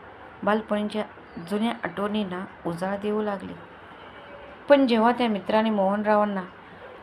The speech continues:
त्यांच्या कुटुंबाच्या तं-, तंदुरुस्तीबद्दल विचारले, तेव्हा मोहनरावांचा चेहरा फिका पडला आणि डोळ्यातून अश्रू वाहू लागले.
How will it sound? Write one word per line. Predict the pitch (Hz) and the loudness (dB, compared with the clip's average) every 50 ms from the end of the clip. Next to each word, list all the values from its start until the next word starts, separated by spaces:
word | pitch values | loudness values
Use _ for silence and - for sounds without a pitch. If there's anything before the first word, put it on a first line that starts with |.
| - - | -2 0
त्यांच्या | 233 233 233 226 233 214 | 0 0 2 0 -2 -2
कुटुंबाच्या | - 185 - - 208 208 202 208 208 - 214 208 - - - - - - | -4 -4 -2 -2 0 4 4 4 4 4 0 0 0 -8 -16 -18 -4 -2
तं-, | 196 185 190 185 - - - - - - - - - - - - - - - - - - - - - - | -2 -2 -2 -6 -8 -12 -16 -18 -18 -18 -18 -18 -18 -20 -20 -20 -20 -20 -20 -20 -20 -20 -18 -16 -2 0
तंदुरुस्तीबद्दल | 208 202 208 196 196 214 233 247 240 - - 240 220 196 196 - - - 214 208 | 0 0 2 0 -2 -2 -2 -4 -4 -2 -2 0 2 4 4 4 4 2 2 4
विचारले, | 214 - - - 202 190 190 190 185 - - - - - - - - - - - - - - - - - - | 4 2 2 0 -2 -2 -2 -4 -6 -6 -8 -10 -12 -14 -14 -14 -18 -20 -20 -20 -20 -18 -18 -18 -18 -2 0
तेव्हा | 196 190 190 202 202 | 0 2 4 2 0
मोहनरावांचा | 196 185 180 180 185 202 196 190 196 196 196 196 196 196 - - - - - - 202 | 0 -2 -2 -2 -2 -2 -2 -2 -2 0 0 -2 -4 -6 -8 -12 -16 -8 -4 -2 -2
चेहरा | 190 - - 190 190 190 202 | -2 -4 -4 -2 0 0 0
फिका | 196 - - - 185 175 - 202 | -2 -4 -6 -10 -10 -8 -8 -8
पडला | 190 - 196 185 185 180 180 - - - - - - - - - - - - - | -8 -8 -10 -10 -10 -12 -12 -14 -18 -20 -20 -20 -20 -20 -20 -20 -20 -20 -8 -4
आणि | - 214 233 233 | -2 -2 -2 0
डोळ्यातून | 196 202 190 196 208 208 - 208 190 - - | 0 0 0 0 0 -2 -4 -6 -8 -10 -12
अश्रू | 180 170 - - 220 214 | -12 -12 -10 -6 -4 -4
वाहू | 208 190 196 214 | -4 -4 -4 -6
लागले. | 220 214 202 190 185 185 196 | -6 -6 -8 -10 -12 -14 -14